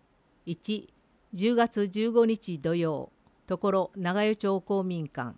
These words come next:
二、十一月十二日土曜。ところ、高田地区公民館。三、十二月十七日土曜。ところ、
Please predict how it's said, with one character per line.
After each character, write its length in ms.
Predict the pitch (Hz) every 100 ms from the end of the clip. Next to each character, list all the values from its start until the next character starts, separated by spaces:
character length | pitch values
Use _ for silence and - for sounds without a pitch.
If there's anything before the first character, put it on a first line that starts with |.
| _ _ _ _
二、 340 | 196 214 226 196 _ _
十 180 | 190 240
一 200 | 269 254
月 260 | 254 233 196
十 220 | 202 220
二 20 |
日 480 | 233 214 - 202 190 -
土 120 | 175
曜。 300 | 180 165 131 _ _ _
と 120 | - 180
こ 120 | 208
ろ、 300 | 196 180 - _ _
高 220 | 226 233
田 160 | 247 247
地 120 | -
区 140 | 233
公 240 | 208 196 196
民 260 | 190 180
館。 300 | 147 123 107 - _ _ _
三、 340 | - 214 190 - _ _ _ -
十 220 | 175 240
二 120 | 254
月 300 | 247 254 220
十 240 | 180 208 240
七 240 | - 226
日 360 | 226 208 196 185
土 140 | - 180
曜。 320 | 170 147 - _ -
と 140 | 190
こ 120 | 208
ろ、 200 | 196 190